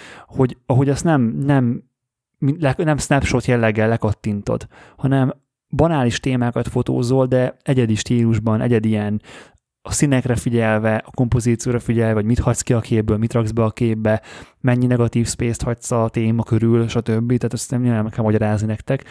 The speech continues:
És ha így fotózod le az ilyen hétköznapi dolgokat, amiket meglátsz, és ezt mondjuk akár a csoportba, a, a Tripodcast community-be beposztolod, én nem hinném, hogy ez bárkire negatív hatással lenne, hogy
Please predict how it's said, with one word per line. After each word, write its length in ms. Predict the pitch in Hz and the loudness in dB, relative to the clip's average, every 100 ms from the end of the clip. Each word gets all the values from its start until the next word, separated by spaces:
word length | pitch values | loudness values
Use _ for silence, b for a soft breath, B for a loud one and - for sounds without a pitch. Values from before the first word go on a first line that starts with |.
| B B B B _ _ - | B B B B _ _ -2
És 380 | 127 120 - _ | 0 0 -2 _
ha 180 | - - | -10 -4
így 260 | 180 170 139 | 0 2 2
fotózod 500 | 127 120 120 113 117 | 0 0 0 -2 0
le 100 | 120 | 0
az 140 | 110 | 2
ilyen 140 | 120 117 | 2 4
hétköznapi 520 | 139 139 117 107 113 | 4 2 0 -2 2
dolgokat, 400 | 120 117 110 117 | 2 2 0 -4
amiket 260 | 110 110 | -4 -2
meglátsz, 680 | 113 110 110 113 156 - - - | 0 -2 -2 -2 -4 -4 -6 -6
és 140 | 139 | -8
ezt 180 | 139 - | -6 -2
mondjuk 200 | 127 147 | -2 -2
akár 180 | 139 123 | -2 -2
a 40 | |
csoportba, 720 | - 156 147 120 113 104 110 | 0 0 0 0 0 -2 -4
a, 120 | - 123 - | -8 -8 -8
a 160 | - 123 | -8 -4
Tripodcast 520 | 143 160 131 123 - | 0 0 0 -2 -2
community-be 400 | 123 117 110 113 | 0 0 0 -2
beposztolod, 840 | 110 117 113 110 - 131 113 127 - B B B B | -2 -2 0 -2 -2 -4 -2 -2 -6 B B B B
én 120 | - 131 | -4 0
nem 180 | 151 | 2
hinném, 340 | 123 123 123 113 | 2 2 0 0
hogy 120 | 117 | 0
ez 220 | 113 107 - _ - - | 0 -2 -8 _ -8 -4
bárkire 360 | 95 117 - | -2 -2 -2
negatív 400 | 110 117 110 110 | -2 0 -2 -2
hatással 500 | 95 107 117 95 - | -2 -2 -2 0 0
lenne, 260 | 107 107 104 | 0 0 0
hogy 200 | 104 | 0